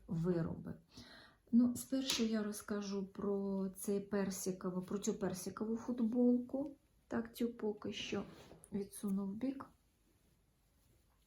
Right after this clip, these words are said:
Це звичайнісінька футболка. Звичайнісінька футболка, втачний рукав. Втачний рукав я тут зробила, кругленька горловина, оброблена,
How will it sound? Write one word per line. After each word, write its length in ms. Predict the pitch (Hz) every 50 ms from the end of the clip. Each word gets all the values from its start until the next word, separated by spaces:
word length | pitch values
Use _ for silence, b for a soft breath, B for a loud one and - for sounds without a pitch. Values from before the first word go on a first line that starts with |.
| _ - - - - - - - _ _ _ _ _ - - B B B B B B B
Це 120 | 302 302
звичайнісінька 760 | 285 220 226 226 - 226 220 220 247 240 233 208 196 - 196
футболка. 580 | 185 - 175 180 180 185 175 175 - - - - - - - _ - _ _ _ _ -
Звичайнісінька 840 | 190 180 185 202 196 - 214 214 220 226 220 - 196 185 185 - 180
футболка, 540 | - - 180 180 - 220 240 240 - 233
втачний 680 | 226 - - - - - 214 220 - - 226 226 226 214
рукав. 600 | 196 190 185 185 - 180 175 175 190 247 269 - - - _ _ _ _ _ _ _ _ _ _ _ _ _ _ _ _ _ _ _ _ _ _ _ _ _ -
Втачний 480 | - - 202 202 - - 202 196 180
рукав 400 | 165 165 165 165 196 214 254 285 302
я 100 | 285 277
тут 180 | - 269 269
зробила, 400 | 262 262 262 240 247 254 247 240
кругленька 640 | 240 - 233 226 226 226 208 202 190 185 185 - -
горловина, 1000 | 185 180 196 196 190 180 180 180 175 170 175 180 175 175 175 170 185 208 233 - - B B B B B B B
оброблена, 1040 | B 226 214 202 220 240 233 233 214 190 190 196 196 196 190 185 190 185 180 185 185